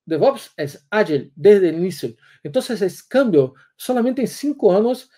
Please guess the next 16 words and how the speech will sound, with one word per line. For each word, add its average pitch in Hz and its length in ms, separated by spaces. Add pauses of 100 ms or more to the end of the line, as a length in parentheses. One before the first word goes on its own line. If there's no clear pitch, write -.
(160)
cambiamos 226 540
unas, 220 680
por 208 160
una 202 200
visión 202 400
de 180 160
dentro 269 760 (580)
para 156 200
afuera, 269 640 (1000)
para 214 180
una 240 180
visión 196 300
de 240 100
fuera 262 420
para 185 160
adentro, 156 460